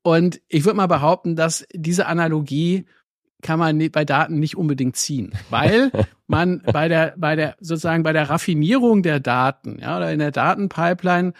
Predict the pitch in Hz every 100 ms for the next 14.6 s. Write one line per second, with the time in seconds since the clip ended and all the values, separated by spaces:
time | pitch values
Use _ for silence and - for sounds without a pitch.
0 | - _ 180 214 214 185 143 147 185 220
1 | 208 202 - 170 175 220 196 180 165 143
2 | - 156 208 190 165 - 147 147 165 156
3 | - 170 139 - 131 113 - 120 117 -
4 | - - - 127 120 107 - _ 160 165
5 | 170 - _ _ _ _ _ _ 202 180
6 | 170 165 254 254 226 208 - _ 190 185
7 | 180 - 156 156 - 185 170 196 269 233
8 | 214 170 151 147 170 202 175 165 175 -
9 | - 208 190 175 - 170 175 160 160 151
10 | 151 147 151 151 147 143 156 - 151 151
11 | 143 151 180 160 139 - 139 160 220 254
12 | 262 - - 127 175 214 - 202 208 185
13 | 156 170 165 151 175 165 151 143 - 135
14 | 131 - 131 147 -